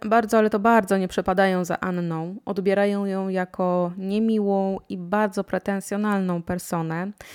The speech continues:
Jednak znowu to pieniądze zmieniają podejście ludzi do niej. Odkąd Delvi daje napiwki w wysokości stu dolarów, każdy dosłownie bije się o to, żeby wyświadczać jej różne przysługi.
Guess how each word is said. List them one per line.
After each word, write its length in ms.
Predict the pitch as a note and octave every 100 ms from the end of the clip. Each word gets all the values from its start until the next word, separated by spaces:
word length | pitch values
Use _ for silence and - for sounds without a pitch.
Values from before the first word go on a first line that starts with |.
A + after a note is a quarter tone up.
| - - - _ _
Jednak 320 | B3 C4 C4+
znowu 300 | B3 B3 A3+
to 240 | G3+ G#3 G#3
pieniądze 540 | A3 A3+ A#3+ A#3+ A3
zmieniają 460 | G3 G3 G3+ G3+ F#3+
podejście 480 | F#3 F#3+ F#3+ -
ludzi 280 | F#3+ G#3 F#3+
do 180 | F3 D#3
niej. 300 | D#3 E3+ - - _ _
Odkąd 480 | - G#3 - G#3+ G#3
Delvi 480 | G3 G#3 G#3+ G3+ G#3
daje 260 | F#3+ G3 G3
napiwki 540 | F#3 - A3 - F#3+
w 100 | F3
wysokości 680 | F3+ G#3+ G3+ G#3+ G3+ - F#3
stu 220 | - A#3
dolarów, 640 | B3+ G#3 F3+ F#3+ A#3 - _ _ -
każdy 600 | - A#3+ A#3+ G#3+ A#3 A3
dosłownie 520 | G#3 - G3 G#3 F#3+
bije 300 | F#3 A#3 A#3
się 200 | G#3 G3+
o 120 | G#3+
to, 180 | A3 G3+
żeby 240 | F#3+ F#3+ F#3
wyświadczać 840 | F#3+ - - G3+ - - G3 -
jej 240 | G3 F#3
różne 280 | F3+ F#3+ F#3+
przysługi. 640 | F3 F3+ - F3+ E3+ E3